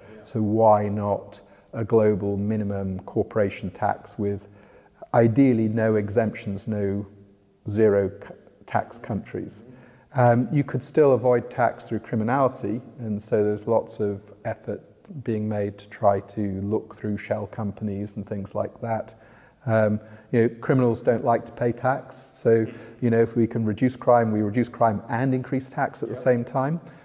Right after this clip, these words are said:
Speaker 1: So that's another one. I'm not suggesting that multinationals commit crime. They do things that are legal,
Speaker 2: Oh, I,
Speaker 1: but
Speaker 2: I would
Speaker 1: legal
Speaker 2: suggest
Speaker 1: but
Speaker 2: they
Speaker 1: tax.
Speaker 2: probably do.
Speaker 1: Well, it's a separate
Speaker 2: <laughs>
Speaker 1: issue.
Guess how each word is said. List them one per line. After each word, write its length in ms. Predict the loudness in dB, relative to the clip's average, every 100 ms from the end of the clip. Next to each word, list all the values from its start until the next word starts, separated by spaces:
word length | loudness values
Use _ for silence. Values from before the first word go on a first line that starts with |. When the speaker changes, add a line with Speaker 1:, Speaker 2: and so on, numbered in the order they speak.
| -12
Speaker 1:
So 140 | 2 4
that's 200 | 4 2
another 500 | 2 2 2 0 -6 -20 -20 _ _ _ _ _
one. 300 | 2 4 4
I'm 180 | 2 0
not 380 | 0 -2 -10 -14
suggesting 420 | -6 2 2 2
that 100 | -2
multinationals 840 | -2 -2 -2 -2 -2 -2 -2 -4 -12 -20 _ _ _
commit 220 | 0 0 2
crime. 280 | 4 4
They 100 | 4
do 140 | 2 0
things 300 | 0 -2 -2
that 180 | -2 0
are 160 | -2 0
legal, 260 | 4 6 6
Speaker 2:
Oh, 80 | 6
I, 140 | 4
Speaker 1:
but 80 | 4
Speaker 2:
I 60 | 4
would 160 | 4
Speaker 1:
legal 300 | 4 6 4
Speaker 2:
suggest 100 | 4
Speaker 1:
but 40 | 2
Speaker 2:
they 40 |
Speaker 1:
tax. 80 | 2
Speaker 2:
probably 300 | 2 2 2
do. 260 | 2 2 2 4
Speaker 1:
Well, 600 | 6 4 2 -6 -6 2
it's 160 | 4 4
a 40 |
separate 480 | 4 2 2 0 2
Speaker 2:
<laughs> 80 | 0
Speaker 1:
issue. 300 | 2 2